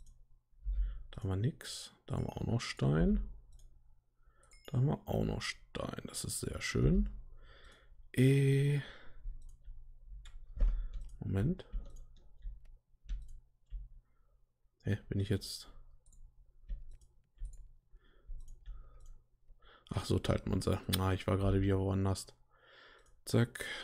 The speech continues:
Den halben machen wir hier rein. Äh, hier machen wir auch einen halben rein. Denn wir brauchen so viele Steine. Hier machen wir auch einen halben. Die,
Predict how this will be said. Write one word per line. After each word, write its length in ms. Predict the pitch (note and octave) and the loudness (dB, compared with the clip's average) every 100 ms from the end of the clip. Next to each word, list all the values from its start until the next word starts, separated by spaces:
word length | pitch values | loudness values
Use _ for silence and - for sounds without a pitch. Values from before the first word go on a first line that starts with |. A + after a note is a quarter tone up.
| - - - - | -12 -16 -12 -4
Den 140 | G2 | 0
halben 300 | G2+ G2 G2 | 4 4 4
machen 180 | G2 F#2+ | 0 0
wir 60 | F#2+ | 2
hier 280 | G#2+ A#2 | 4 4
rein. 360 | A#2 A2+ A2 G#2+ - - - - - - _ - - - - - - - - - _ - | 4 6 6 4 -2 -18 -20 -20 -20 -20 _ -20 -20 -20 -20 -20 -20 -20 -20 -20 _ 0
Äh, 640 | G#2+ A2+ A2+ A2+ A2+ A2+ - - - - | 4 4 4 4 4 2 -2 -10 -20 -8
hier 120 | - | -4
machen 260 | - - - | -2 -2 -4
wir 120 | - - - - | -8 -10 -20 -4
auch 220 | - B2 A2 | 2 4 4
einen 140 | G#2+ | 6
halben 340 | A2 G#2 G#2 | 8 8 8
rein. 460 | G2+ G2+ G#2 G#2 G#2 - - - - - - - - | 6 8 8 8 4 -2 -14 -16 -20 -20 -20 -20 -6
Denn 160 | - G2 | 4 6
wir 80 | |
brauchen 280 | G2 G2+ G2 | 6 4 4
so 120 | G2 | 2
viele 280 | G2+ G2 G2+ | 2 4 4
Steine. 800 | - - - G2 G2 G2+ G#2 G#2+ - | 4 4 6 6 6 6 4 2 0
Hier 120 | F#2+ | 0
machen 200 | F#2+ A2+ | 0 0
wir 60 | |
auch 200 | - A#2 | 0 2
einen 140 | G#2 G#2 | 2 4
halben. 460 | G#2 G#2+ A2 G#2+ - - _ _ _ _ _ _ _ _ _ _ _ _ _ _ _ _ _ _ _ _ _ _ _ _ _ - - _ - - - - | 4 6 6 4 2 -8 _ _ _ _ _ _ _ _ _ _ _ _ _ _ _ _ _ _ _ _ _ _ _ _ _ -20 -20 _ -20 -20 -20 -14
Die, 120 | - | -14